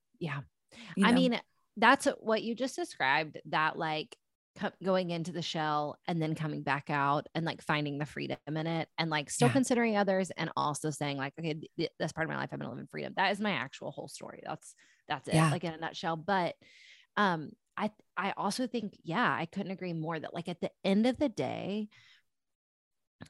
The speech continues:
Speaker 1: this is, this is what I just wish I could, like, sit across from every person who's ever scrutinized or made fun of or called into question, um, a woman in ministry.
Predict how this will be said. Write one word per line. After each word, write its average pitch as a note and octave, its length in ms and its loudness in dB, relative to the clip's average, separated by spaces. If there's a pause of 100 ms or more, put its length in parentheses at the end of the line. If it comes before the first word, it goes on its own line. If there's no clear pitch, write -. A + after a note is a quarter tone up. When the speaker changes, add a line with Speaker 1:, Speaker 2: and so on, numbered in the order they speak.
(140)
Speaker 1:
this F#3+ 240 2
is, G#3 180 -2 (180)
this F#3+ 180 -2
is F#3+ 120 -10
what G3 140 0
I F3 80 2
just E3 240 -10
wish D3 200 -8
I C#3 60 -8
could, - 200 -10
like, - 180 -12
sit - 220 -12
across - 300 -8
from E3 220 -8
every D3+ 500 -6 (300)
person D#3 340 -4
who's D#3+ 160 -4 (120)
ever F#3 240 -2
scrutinized E3 680 -4
or D3+ 100 -2
made C#3+ 220 -6
fun F#3+ 200 -2
of F3+ 240 -2 (120)
or D#3 360 -4
called D#3 260 -4
into C3 160 -6
question, F3 680 -6 (480)
um, C#3 540 -6 (580)
a D#3 80 -6
woman D3 360 -6
in D#3 140 -8
ministry. D3+ 560 -8